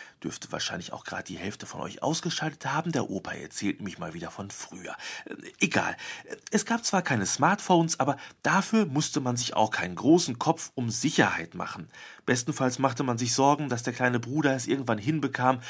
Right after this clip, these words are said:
das eigene Sparschwein mit dem Sauerersparten zu knacken. Oder aber man scheiterte selbst an dem kleinen Schloss vom Tagebuch der großen Schwester, in das man doch zu gerne einen Blick geworfen hätte. Heute schaut das anders aus. Wir vertrauen all unsere Geheimnisse und wichtigen Zugangsdaten zu allen möglichen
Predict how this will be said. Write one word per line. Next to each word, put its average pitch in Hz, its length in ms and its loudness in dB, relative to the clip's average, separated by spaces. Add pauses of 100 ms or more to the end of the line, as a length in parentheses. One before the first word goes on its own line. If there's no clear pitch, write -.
(180)
das 104 140 -6
eigene 117 320 2
Sparschwein 165 560 4
mit 98 100 -4
dem 104 140 2
Sauerersparten 95 680 2
zu - 120 -6
knacken. 160 360 0 (460)
Oder 302 280 6
aber 208 160 6
man 196 180 4
scheiterte 143 540 0
selbst 117 420 2
an 117 100 -4
dem 117 120 -2
kleinen 151 380 2
Schloss 95 360 2
vom 104 200 -2
Tagebuch 90 520 -4
der 107 140 0
großen 92 380 -2
Schwester, - 500 0 (260)
in 110 140 -4
das 98 180 0
man 107 120 0
doch 107 160 0
zu 135 220 -2
gerne 92 440 -2
einen 117 260 -2
Blick 123 260 -6
geworfen 98 520 -2
hätte. 85 320 -6 (600)
Heute 226 340 4
schaut - 280 0
das 127 220 -2
anders 95 360 0
aus. - 320 -4 (420)
Wir 180 120 4
vertrauen 160 500 4
all 147 180 6
unsere 131 280 2
Geheimnisse 120 640 2
und 101 320 0
wichtigen 143 460 0
Zugangsdaten 120 840 0
zu - 200 -2
allen 147 260 2
möglichen 135 400 -2